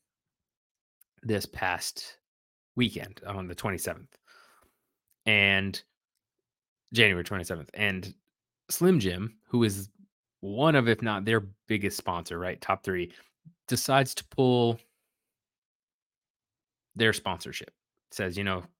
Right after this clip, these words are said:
"We're gonna pause our sponsorship with the Royal Rumble, given any, everything going on with Vince McMahon." Um, it's reported by Fightful Select, who is a wrestling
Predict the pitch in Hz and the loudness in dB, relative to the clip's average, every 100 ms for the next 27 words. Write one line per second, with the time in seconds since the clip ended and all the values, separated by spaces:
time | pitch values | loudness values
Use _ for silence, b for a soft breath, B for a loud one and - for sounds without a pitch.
0 | _ _ 143 127 120 - - 117 117 113 | _ _ -4 -2 0 0 4 8 8 6
1 | 110 101 110 101 - 95 98 90 - - | 2 0 0 -2 -2 -4 -4 -4 -10 -8
2 | 98 95 92 92 92 87 90 90 113 120 | -2 -2 0 -2 -4 -6 -6 -6 2 2
3 | 104 - 113 110 104 95 98 95 92 90 | 2 -2 -2 0 -2 -2 -2 -2 -6 -8
4 | 87 90 - 85 85 82 - B B B | -10 -12 -12 -14 -12 -14 -16 B B B
5 | B 87 87 85 - 107 - 120 113 104 | B -4 -2 -4 -2 -4 4 6 6 6
6 | 104 92 104 92 101 95 - _ _ - | 2 4 2 2 -2 -4 -6 _ _ -2
7 | 117 151 - 120 107 107 117 113 113 110 | 2 2 2 -2 0 0 0 0 -2 -2